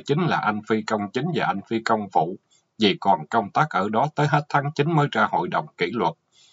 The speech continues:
Nhóm của tụi tôi á, thì đợi tại cầu Long Biên. Tôi nè, hai cô gái, hai đứa nhỏ với một thằng cháu. Một anh đem bình điện thì phải đi giao thông hào, nhưng, à, khi vô đó ban đêm mà chiếc máy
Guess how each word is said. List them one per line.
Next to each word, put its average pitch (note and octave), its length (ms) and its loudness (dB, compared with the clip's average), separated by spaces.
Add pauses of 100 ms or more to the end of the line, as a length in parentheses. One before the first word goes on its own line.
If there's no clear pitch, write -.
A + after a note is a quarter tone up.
(220)
Nhóm C#3+ 260 4
của A2+ 220 -6
tụi F#2 220 0
tôi G#2 240 2
á, A#2 200 -2
thì F#2 120 -2
đợi E2 260 0
tại E2 180 -2
cầu F2 220 -2
Long G#2 260 -4
Biên. G#2+ 180 2 (680)
Tôi A#2 220 6
nè, F2+ 220 -4
hai A2 300 0
cô G#2+ 160 0
gái, B2 320 2
hai A2 180 0
đứa C3 160 0
nhỏ F#2+ 280 0
với D#3+ 100 -2
một - 240 0
thằng E3 260 -4
cháu. G3 340 0 (1160)
Một - 280 4
anh A#2+ 240 2
đem G#2+ 240 -2
bình F2 200 -2
điện F2 160 -2 (100)
thì F2 200 -4
phải - 160 2
đi A#2+ 160 0
giao A2 280 2
thông G#2 220 0
hào, F2 300 2 (380)
nhưng, A#2+ 240 2
à, G#2 220 2
khi B2 220 2
vô A2+ 140 4
đó C3 180 4
ban G#3+ 280 2
đêm G#3 160 0 (140)
mà D#3+ 160 2
chiếc C#3+ 280 -4
máy D#3 160 4